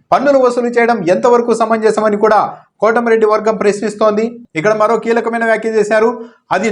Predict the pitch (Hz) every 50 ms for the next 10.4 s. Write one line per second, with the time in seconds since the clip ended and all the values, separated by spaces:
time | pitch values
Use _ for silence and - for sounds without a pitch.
0 | 175 165 180 196 233 240 262 262 254 254 247 240 240 233 240 240 240 233 240 226
1 | 220 233 226 220 220 220 208 214 214 208 208 220 208 208 208 214 208 208 208 202
2 | 202 202 208 196 151 - - - _ _ _ _ _ - _ - 185 185 - 226
3 | 226 220 208 208 208 190 190 - 214 208 202 190 190 190 190 190 208 233 233 -
4 | - - - _ _ _ _ - - - 220 - - 247 240 226 240 233 226 220
5 | 226 226 226 233 254 302 - - - _ _ _ _ _ _ _ _ _ _ _
6 | _ _ _ 143 139 151 185 208 - - 247 240 233 - - 220 240 - - 254
7 | 247 247 233 233 240 233 233 233 214 220 220 214 214 233 262 - - - _ _
8 | _ - 156 190 196 254 240 226 214 214 214 247 277 311 359 - _ _ _ _
9 | _ _ _ _ _ 185 202 233 240 233 226 226 226 214 220 220 208 220 233 233
10 | 233 240 226 226 226 196 226 220